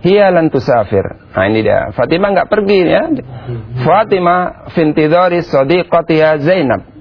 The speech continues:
Fatimah hanya menunggu temannya, namanya Zainab. Zainab qadimah min Tunis. Nah, ini dia teks aslinya tadi yang kita perdengarkan. Jadi sebenarnya pendek. Nah,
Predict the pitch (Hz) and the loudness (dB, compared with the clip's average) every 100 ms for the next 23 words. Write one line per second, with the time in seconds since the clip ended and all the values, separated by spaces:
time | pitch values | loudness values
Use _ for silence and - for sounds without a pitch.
0 | 123 117 123 - 135 156 170 165 185 196 | -10 -4 -2 0 2 2 2 2 2 2
1 | 214 226 196 180 120 95 - - - - | 2 2 2 2 0 -6 -20 -20 -20 -20
2 | - - 127 117 110 104 98 113 117 120 | -14 -4 0 2 2 2 0 0 0 0
3 | 117 127 123 101 - - - - 127 165 | 2 2 2 -2 -4 -18 -20 -6 0 2
4 | 196 190 180 180 - - 160 156 180 170 | 2 0 0 -4 -8 -2 0 2 0 0
5 | 170 165 - 143 135 147 135 110 98 - | 0 -2 0 0 2 0 0 0 -2 -6
6 | - - - - - - - 101 98 120 | -20 -20 -20 -20 -20 -6 -2 0 2 2
7 | 151 147 135 - 147 - 135 143 143 139 | 0 0 -2 -2 -4 -4 -4 0 0 0
8 | 143 151 131 127 123 123 123 120 - 156 | 0 0 0 -2 -2 -2 0 0 0 -2
9 | 208 - - - - - - 123 170 185 | -4 -10 -20 -20 -20 -12 -4 0 2 0
10 | 170 143 143 143 165 170 180 196 139 - | 0 0 2 2 2 0 0 0 -2 -6
11 | - - - - 110 50 50 - | -20 -20 -20 -14 -6 -4 -4 -8